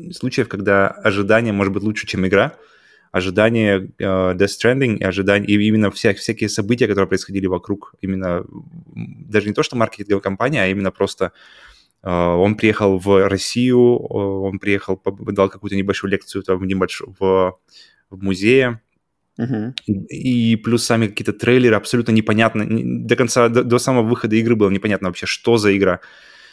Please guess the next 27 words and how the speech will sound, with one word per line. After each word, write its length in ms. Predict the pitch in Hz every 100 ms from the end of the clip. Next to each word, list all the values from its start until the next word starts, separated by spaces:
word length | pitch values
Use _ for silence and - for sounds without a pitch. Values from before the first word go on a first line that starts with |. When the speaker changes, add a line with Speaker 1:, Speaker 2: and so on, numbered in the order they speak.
| _ -
Speaker 1:
А, 340 | 92 87 87
вот 240 | 87 98 - _ -
сам, 320 | - 113 110
сам 180 | 110 117
вот 120 | 113
этот, 160 | 107 - -
э, 40 | - - - - - - _ _ -
период 480 | 123 117 131 110 98
ожидания, 500 | 92 95 110 160 120
он 140 | 98
реально 220 | 95 113
неповторим, 520 | 110 104 - 98 90 85
он 100 | 85
реально 340 | 87 92 104
какой-то, 640 | 98 98 95 - 92 90 90 _ -
он 180 | 110 120
для 180 | 117 117
меня 200 | 117 139
более 380 | 117 127 110 104 110 -
особенный, 440 | 110 - 127 131 107
чем 160 | 101
сама 240 | - 98 95
игра, 160 | 95
как, 160 | 85 110 - -
как, 220 | - _
как 160 | 92
получилось. 500 | - 92 - 107 -